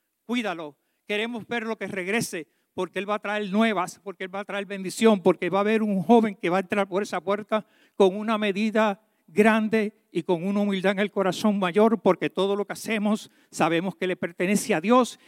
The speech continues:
y entre más humildes seamos, aunque se nos haga difícil porque tenemos caracteres, pero Dios nos va moldeando. Entramos a la rueda, el alfarero está ahí moldeándote, dándote fuerza, fortaleza, y este pueblo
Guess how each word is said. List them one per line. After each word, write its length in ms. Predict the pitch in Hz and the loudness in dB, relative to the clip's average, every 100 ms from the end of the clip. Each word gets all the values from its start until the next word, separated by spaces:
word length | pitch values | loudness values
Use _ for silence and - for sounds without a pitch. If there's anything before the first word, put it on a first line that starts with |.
| - | -4
y 80 | 202 | -2
entre 260 | 196 185 | -2 -4
más 220 | 185 233 | 0 0
humildes 400 | 233 226 233 220 | 0 0 0 -2
seamos, 600 | - 202 233 254 262 - | -4 -2 0 0 -2 -4
aunque 200 | 180 190 | -6 -4
se 160 | 170 190 | 0 0
nos 160 | 190 214 | 2 0
haga 200 | 226 233 | 0 -2
difícil 640 | 214 - 214 214 262 247 | -4 -4 -4 0 -2 0
porque 220 | 214 190 | -2 -4
tenemos 380 | 175 180 208 - | -6 -6 -6 -4
caracteres, 760 | 180 165 - - 302 302 - _ _ _ _ _ _ _ _ _ _ _ _ _ _ | -4 -4 -6 -4 -2 -2 -4 _ _ _ _ _ _ _ _ _ _ _ _ _ _
pero 260 | - 180 165 | -10 -6 -4
Dios 380 | 160 196 202 190 | -2 -2 -2 -6
nos 140 | 185 | -6
va 160 | 180 196 | -4 -2
moldeando. 760 | 190 180 220 208 202 143 - _ _ _ _ _ | -2 -4 -4 -6 -6 -12 -18 _ _ _ _ _
Entramos 560 | 170 165 - 180 208 220 | -8 -6 -2 0 2 4
a 80 | 208 | 4
la 100 | 185 | 6
rueda, 560 | 196 220 165 147 - _ _ _ | 4 2 0 -6 -14 _ _ _
el 100 | 208 | 0
alfarero 480 | 214 190 190 190 220 | 0 0 -2 0 0
está 280 | 208 - 220 | 0 -2 -2
ahí 300 | 220 175 - - _ _ _ _ - | -2 -4 -10 -20 _ _ _ _ -8
moldeándote, 680 | 202 196 190 214 220 190 165 | -4 -4 -4 -6 -4 -6 -2
dándote 380 | 175 202 214 185 | 0 2 4 4
fuerza, 420 | - 226 202 - | 8 6 6 0
fortaleza, 640 | - 175 175 190 208 190 185 | 0 0 2 2 2 0 -2
y 140 | 226 | 2
este 320 | 240 - 214 | 0 2 -2
pueblo 600 | - 240 240 185 170 143 | 0 2 2 2 -2 -4